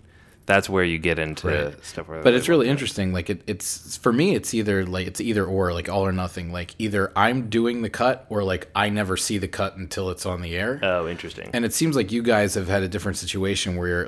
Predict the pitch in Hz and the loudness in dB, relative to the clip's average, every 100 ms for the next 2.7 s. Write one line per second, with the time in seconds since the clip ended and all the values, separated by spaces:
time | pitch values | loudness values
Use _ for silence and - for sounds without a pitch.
0 | 95 110 110 107 101 - 113 101 98 90 | -2 2 2 2 0 2 2 2 2 0
1 | 87 82 123 123 - 85 80 82 80 - | -2 -2 0 2 0 -4 -6 -8 -6 -4
2 | 98 90 80 76 76 127 - | 0 2 2 0 2 0 0